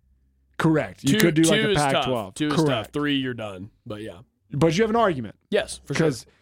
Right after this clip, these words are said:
Speaker 1: it's all A C C, Big Ten, Big twelve.
Speaker 2: Yep.
Speaker 1: S E C, excuse me.
Speaker 2: Yeah.
Speaker 1: There is no Pac-twelve.
Speaker 2: Right.
Speaker 1: The Pac-twelve is garbage.
Speaker 2: Does not exist.
Speaker 1: It is. Don't, don't even talk to me about the, actually the Oregon.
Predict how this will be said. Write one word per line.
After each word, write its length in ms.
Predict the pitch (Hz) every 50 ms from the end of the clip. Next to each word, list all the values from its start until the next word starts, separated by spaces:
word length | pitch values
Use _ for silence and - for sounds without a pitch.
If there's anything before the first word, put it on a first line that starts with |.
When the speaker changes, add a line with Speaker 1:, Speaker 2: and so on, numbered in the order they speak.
| _ _ _ _ _ _ -
Speaker 1:
it's 160 | - 147 -
all 300 | 175 165 160 151 - - _ _ _ -
A 120 | 175 160
C 140 | 151 170 156
C, 260 | 135 - 156 147 139
Big 340 | 123 - - 147 143 135 127
Ten, 280 | - 135 131 127 120 113 -
Big 180 | - 127 120 -
twelve. 420 | - 123 127 120 113 110 107 -
Speaker 2:
Yep. 200 | 123 117 104 - _ _ _ _ _ _ - - - _ _ _ - -
Speaker 1:
S 220 | 165 143 127 -
E 60 | 127 104
C, 140 | - 110 110
excuse 300 | 110 - - 127 107 98
me. 160 | 98 - - - _ -
Speaker 2:
Yeah. 180 | 120 107 98 - -
Speaker 1:
There 140 | - 117 123
is 100 | 131 127
no 120 | 151 147 127
Pac-twelve. 580 | - 127 113 101 - 110 - - - - - _ _ _ _ -
Speaker 2:
Right. 200 | 110 101 92 - -
Speaker 1:
The 100 | 120 107
Pac-twelve 580 | - 117 120 123 127 - - 131 131 131 135 - -
is 180 | 160 151 127
garbage. 380 | 123 123 147 131 113 104 - -
Speaker 2:
Does 120 | 117 113 104
not 140 | 98 92
exist. 500 | 98 101 101 110 92 - - - - - _ _
Speaker 1:
It 180 | - 135 131 131 - 147 - _
is. 240 | - 156 143 131 131 - - 127 -
Don't, 300 | - 165 175 - 165 123
don't 200 | - 160 165 170
even 260 | 170 156 151 156 147
talk 200 | 127 151 147 143
to 60 | 120 131
me 120 | 135 135 - _ _ _ _ _ _ _ _ _ _ _ _ _ _ _
about 160 | - 139 135
the, 120 | - 156 147
actually 380 | 156 170 165 - 170 160 147
the 200 | 127 117 127 127 123
Oregon. 580 | - 143 143 151 151 131 123 113 104 98 107